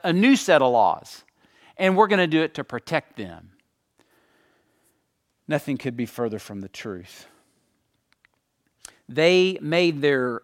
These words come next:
own rules basically to, uh, keep things under control. Um, what was interesting, though, is those rules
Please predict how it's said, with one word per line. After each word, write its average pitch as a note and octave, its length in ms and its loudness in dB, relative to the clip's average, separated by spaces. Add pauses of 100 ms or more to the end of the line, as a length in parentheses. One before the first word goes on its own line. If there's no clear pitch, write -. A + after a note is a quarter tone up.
own E3+ 400 -2
rules A#2 760 -10 (1400)
basically B2+ 560 -4
to, A2 460 -10
uh, F#2 260 -10 (920)
keep E3 220 -10
things B2 300 -8
under G#2+ 240 -10
control. E2+ 560 -16 (1500)
Um, C3+ 420 -2
what F#3+ 160 0
was D#3+ 160 -6
interesting, E3 640 -6
though, B2+ 240 -2
is B2 460 -4
those D3+ 300 -6
rules C3+ 800 -4